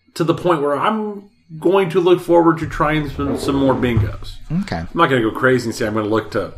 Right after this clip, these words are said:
Speaker 1: buy a bingo as the first machine in my collection or nothing, but I'm, I'm definitely gonna keep an eye out for some bingos.
Speaker 2: Okay. I didn't, I never found them silly. I found them exploitative. That's my problem.
Speaker 1: Oh, I'm not, sh-, I'm not saying they wouldn't be that. I would
Speaker 2: I,
Speaker 1: full
Speaker 2: I don't,
Speaker 1: on see that.
Speaker 2: I don't, I don't like pretending that they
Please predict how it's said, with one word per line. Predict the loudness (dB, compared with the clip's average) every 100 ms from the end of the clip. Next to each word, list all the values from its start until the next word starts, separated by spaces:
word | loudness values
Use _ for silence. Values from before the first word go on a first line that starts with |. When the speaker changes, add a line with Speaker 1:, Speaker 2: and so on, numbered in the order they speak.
| -14 -14 -8
Speaker 1:
buy | -2 2 2
a | 2
bingo | -2 -2 -2
as | -2 -6
the | -8
first | -4 -4 -4
machine | -10 -4 -4
in | -4
my | -10
collection | -14 -6 -4 -4 -10
or | -10
nothing, | -10 -14 -16 -18 -20 _ _ _ _ _
but | -10
I'm, | -10 -12 _ -20 -20 -8
I'm | -6
definitely | -2 -2 0 -4
gonna | -4
keep | -2 -2
an | 2
eye | 0
out | -2
for | -6
some | -6 -4
bingos. | -4 -6 -12 -20 -20 _ 0
Speaker 2:
Okay. | 2 2 0 -2 _ _ -4 6
I | 8
didn't, | 8 8
I | 6
never | 8 6 6
found | 4 4
them | 2
silly. | 0 2 4 4
I | 2
found | 0 -4
them | -4 -4
exploitative. | -6 -8 -10 -10 -12 -14 -14 -20 -20 _ -12
That's | -10 -10
my | -14
problem. | -6 0 2
Speaker 1:
Oh, |
I'm | 0
not, | -4 -6
sh-, | -4 -2
I'm | 0
not | 0 -2
saying | -2 0
they |
wouldn't | 0 0 -2
be | -4
that. | -2 -2 -2
I |
would | -6 -8 -6
Speaker 2:
I, | 2 4
Speaker 1:
full | 6
Speaker 2:
I | 6
don't, | 6 2
Speaker 1:
on | -2
see | -6 -2
that. | 2
Speaker 2:
I | 6
don't, | 4 4
I | 4 6
don't | 6 4
like | 2 0
pretending | -4 -2 -2 -2
that | -4 -4
they | -4